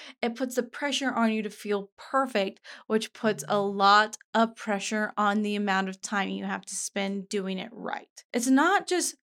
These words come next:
feeling like you have to do it right, but it's feeling like if you don't do it right or don't portray yourself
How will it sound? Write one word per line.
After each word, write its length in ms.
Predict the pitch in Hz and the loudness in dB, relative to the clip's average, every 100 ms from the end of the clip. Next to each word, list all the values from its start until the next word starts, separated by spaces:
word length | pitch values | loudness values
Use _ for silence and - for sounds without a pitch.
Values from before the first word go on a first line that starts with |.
| _ | _
feeling 680 | - 339 339 302 180 185 196 | 0 2 4 2 -2 -6 -6
like 260 | 202 196 | -4 -4
you 80 | 208 | -6
have 220 | 180 180 | -6 -6
to 100 | - | -8
do 220 | 190 190 175 | -6 -6 -6
it 80 | - | -8
right, 420 | 196 190 - - 233 | -8 -6 -6 -8 -6
but 100 | 220 | -4
it's 140 | 240 | -2
feeling 240 | - 294 302 | -2 -2 0
like 160 | 285 | 0
if 100 | 262 | -2
you 160 | 220 233 | -2 -4
don't 400 | 226 233 277 277 | 0 2 2 -2
do 220 | 302 254 | -4 -2
it 160 | 240 - | -2 -2
right 260 | 196 190 208 | 0 0 0
or 100 | 220 | -4
don't 320 | 220 240 277 | 0 0 0
portray 300 | 330 - 240 | -4 -2 0
yourself 420 | 214 208 220 202 | 2 0 0 -2